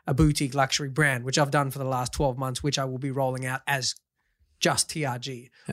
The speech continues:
with the benefits of, um, still being part of that large real estate community.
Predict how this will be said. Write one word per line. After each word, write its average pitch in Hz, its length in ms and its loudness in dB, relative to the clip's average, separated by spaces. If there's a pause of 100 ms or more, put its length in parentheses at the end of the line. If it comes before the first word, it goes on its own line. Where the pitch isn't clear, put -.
with 202 280 4
the 185 80 2
benefits 147 600 0
of, 143 440 2 (300)
um, 139 440 0
still - 220 6
being 151 220 2
part 147 260 4
of 135 120 -4
that 156 140 0
large 143 340 0
real 143 180 0
estate 135 280 -2
community. 151 600 2